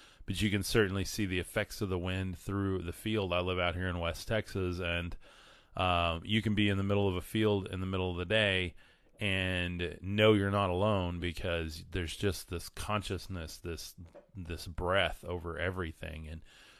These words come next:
of course we explain that and say, "Well, it's this reaction and that and the heat exchange, and then you got clouds, and then the,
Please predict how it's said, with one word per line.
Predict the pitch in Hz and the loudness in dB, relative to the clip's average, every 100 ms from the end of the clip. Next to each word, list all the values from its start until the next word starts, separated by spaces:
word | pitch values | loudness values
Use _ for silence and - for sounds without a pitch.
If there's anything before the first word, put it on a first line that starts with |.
| - | -18
of | - | 6
course | 156 135 131 | 8 10 10
we | 139 | 8
explain | - - 117 113 110 | 6 2 4 6 6
that | 107 101 | 4 4
and | 95 | 2
say, | 107 | 2
"Well, | 104 104 | 2 2
it's | - | -2
this | - 101 95 - | -4 -2 -2 -2
reaction | 98 90 90 - 92 | 0 0 -2 -4 -6
and | 90 | -4
that | 90 87 82 | -2 -2 -2
and | 82 | -6
the | |
heat | - 104 | -2 -2
exchange, | 92 - - 92 90 87 82 | -2 -4 -4 -2 -2 -4 -6
and | 82 | -8
then | 82 | -8
you | 82 | -10
got | 78 - | -10 -4
clouds, | 120 110 107 95 85 | 2 4 4 2 -2
and | 87 | -6
then | 80 | -6
the, | 78 | -10